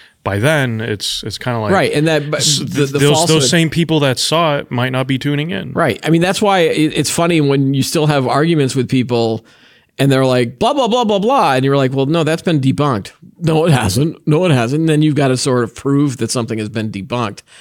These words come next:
Speaker 2: And at that point, then they go, "Well, it doesn't matter. I still don't like this guy."
Speaker 1: Yeah.
Speaker 2: Like, all right, well, now you're just arguing because you're arguing for argument's sake.
Speaker 1: Well, so I,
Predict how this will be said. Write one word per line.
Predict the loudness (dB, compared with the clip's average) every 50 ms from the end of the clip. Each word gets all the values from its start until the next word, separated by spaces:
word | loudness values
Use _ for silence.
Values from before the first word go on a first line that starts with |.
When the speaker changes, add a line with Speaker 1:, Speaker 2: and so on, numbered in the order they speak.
| -20 -20 -20 -20 _
Speaker 2:
And | -2 0 2 2
at | 2 2 2
that | 0 0 0
point, | 0 0 0 2 2
then | 2 2
they | 2 2
go, | 2 2
"Well, | 4 2 2
it | 2 2
doesn't | 2 2 4 4
matter. | 2 2 2 0 -2 -2
I | -4 -4
still | -2 0 0 0
don't | 2 2 0
like | 0 -2 -2
this | -2 -4 -4
guy." | -4 -4 -4 -6 -10 -14 _ _ _ _ -8
Speaker 1:
Yeah. | -6 -4 -4
Speaker 2:
Like, | -4 -4 -6 -8 -10
all | -6
right, | -4 -4 -4 -4 -6 -10 -8
well, | -6 -4 -4 -4 -4 -6 -10 -16 _ -20 -20 -20 -20 -20 -20 -20 _ _
now | -2 0 2
you're | 2 2 2
just | 0 0 0
arguing | 0 0 0 0 0 -2 -2 -2
because | -4 -2 -2 -2 -2 -2
you're | -2 -2
arguing | -2 -2 -4 -4 -8 -10 -10 -12 -8
for | -6 -6 -6 -6 -4 -2
argument's | -2 0 0 0 -2 -4 -4 -4
sake. | -4 -4 -4 -4 -6 -6 -2 0
Speaker 1:
Well, | 0 0
so | 2 2 2 2 2 2 2 2 0 -2 -2 -4
I, | -4 -6 -6